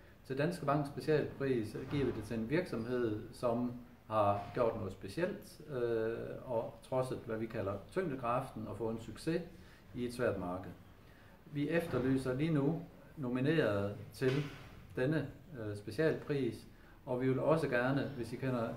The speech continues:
en person, som I vil indstille til I T-prisen, som er for det lej-, lange seje træk, gerne have kandidater til denne. Vi holder i år vores årskonference sammen med Brands Business,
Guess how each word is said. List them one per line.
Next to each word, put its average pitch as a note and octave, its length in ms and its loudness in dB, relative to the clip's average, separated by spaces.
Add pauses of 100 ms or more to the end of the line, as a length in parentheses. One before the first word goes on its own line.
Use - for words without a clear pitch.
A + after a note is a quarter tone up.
(180)
en A2 120 -6
person, A2+ 500 0
som A2+ 180 -4
I A2+ 60 0
vil A2+ 140 -2
indstille C3 520 0 (320)
til A#2+ 320 -2
I E3 40 0
T-prisen, C3+ 680 -2
som A2+ 160 -2
er G#2+ 80 0
for A2+ 120 -2
det G#2 80 0
lej-, G#2+ 440 2
lange B2 240 0
seje G2+ 300 -2
træk, E3 260 2 (480)
gerne A#2 240 2
have A2 260 4 (180)
kandidater A2 560 2 (240)
til A2 120 -4
denne. A2 240 0 (1400)
Vi C#3 100 -2
holder D#3+ 280 8
i B2+ 140 6
år B2 420 2 (400)
vores A#2+ 220 -2
årskonference B2 840 0
sammen C3 320 2
med G#2+ 180 -2
Brands C#3 260 2
Business, A2+ 600 -4